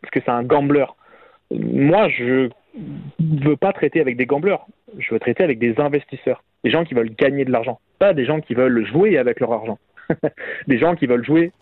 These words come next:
pour gagner de l'argent. C'est quand même bien différent. Et c'est pour ça que j'ai commencé <laughs> au début de, la, de, la, de, cette, de ce podcast en disant, « C'est l'heure du money time ». Parce que, euh, parce que le money time, en fait, c'est, euh, c'est la partie généralement dans un jeu où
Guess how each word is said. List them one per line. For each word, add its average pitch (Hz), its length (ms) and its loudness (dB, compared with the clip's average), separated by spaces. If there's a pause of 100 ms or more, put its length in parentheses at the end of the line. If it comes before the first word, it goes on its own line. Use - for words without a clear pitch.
(120)
pour 190 180 2
gagner 123 240 -2
de 120 60 -8
l'argent. 117 240 -2 (100)
C'est 123 80 0
quand 131 140 0
même 135 160 -2
bien 131 240 -2
différent. 123 360 -4 (600)
Et 131 60 4
c'est 113 40 -4
pour 147 140 2
ça 240 100 4
que 185 60 -2
j'ai 165 100 2
commencé 156 640 0
<laughs> - 560 -6
au 151 120 4
début 139 380 0
de, 127 120 2
la, 117 240 0
de, 120 100 -6
la, 113 140 -2
de, 135 180 0
cette, 135 180 0
de 135 120 0
ce - 80 -16
podcast 190 420 0
en 135 60 -2
disant, « 135 440 0
C'est 135 80 4
l'heure 151 200 4
du 139 80 -6
money 139 240 0
time ». 127 320 -2 (480)
Parce 156 240 2
que, - 120 0
euh, 160 560 4
parce 151 200 -2
que 165 80 -2
le 147 100 0
money 160 280 0
time, 233 340 0
en 131 80 0
fait, 214 220 0 (200)
c'est, 156 360 2
euh, 127 280 4 (600)
c'est 151 80 4
la 151 100 2
partie 175 480 0
généralement 151 480 2
dans 151 180 0
un 151 140 2
jeu 240 220 2
où 165 360 2